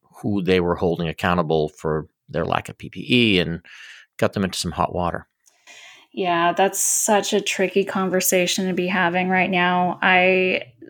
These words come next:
Speaker 2: sympathize so much with everybody who is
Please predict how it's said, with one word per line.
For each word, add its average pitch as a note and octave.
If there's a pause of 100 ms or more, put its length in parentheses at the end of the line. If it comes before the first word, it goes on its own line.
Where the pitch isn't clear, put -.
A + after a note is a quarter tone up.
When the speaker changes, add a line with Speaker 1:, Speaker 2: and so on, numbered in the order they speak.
(160)
Speaker 2:
sympathize G#3+
so G3+
much F3+
with F#3+
everybody F3+
who F3+
is F3+